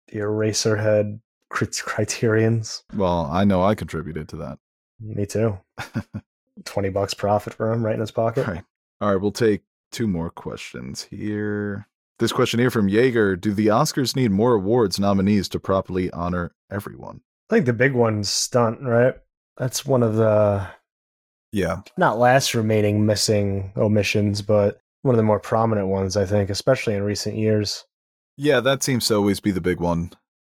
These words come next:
Speaker 2: in terms of really what's missing. What's the obvious category that's missing from the bunch?
Speaker 1: You know what I have a problem with? egot.
Speaker 2: <laughs>
Speaker 1: I don't think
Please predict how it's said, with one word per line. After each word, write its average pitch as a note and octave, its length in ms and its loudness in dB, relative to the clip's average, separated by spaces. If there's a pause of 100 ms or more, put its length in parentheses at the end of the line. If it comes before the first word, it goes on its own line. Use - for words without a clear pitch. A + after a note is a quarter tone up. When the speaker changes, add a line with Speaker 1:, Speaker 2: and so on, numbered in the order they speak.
Speaker 2:
in F2+ 160 -6
terms F2+ 340 -6
of E2 420 -6
really F#2+ 540 -2
what's E2 320 -2
missing. E2 380 -4
What's F2+ 160 -4
the F2 160 -2
obvious D#2+ 520 -2
category D#2+ 540 -6
that's D#2+ 220 -10
missing E2+ 520 -8
from F2 200 -2
the D#2+ 80 -4
bunch? E2+ 480 -8 (400)
Speaker 1:
You C#3 100 -2
know F#3 120 6
what A#3 100 2
I G3 60 6
have F#3 100 4
a F#3 40 -2
problem F#3 280 4
with? F3 160 0
egot. G#2+ 480 0 (160)
Speaker 2:
<laughs> - 180 -20 (1600)
Speaker 1:
I - 100 -2
don't G#3 160 4
think G#3+ 200 2